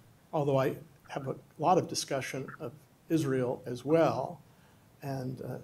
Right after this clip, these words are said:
some history that doesn't involve America, is really on America,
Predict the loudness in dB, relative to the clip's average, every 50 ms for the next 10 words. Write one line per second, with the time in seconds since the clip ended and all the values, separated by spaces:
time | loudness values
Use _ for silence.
0 | -14 -10 -6 2 6 6 8 8 8 8 8 6 4 2 2 2 2 0 -2 2
1 | 2 4 4 6 6 4 4 2 2 0 0 0 -2 -4 -6 -6 -6 -8 -8 -10
2 | -12 -14 -14 -16 -16 -14 6 6 6 8 10 10 12 12 12 10 8 8 6 6
3 | 8 8 8 8 6 6 6 4 2 2 -2 -4 -6 -6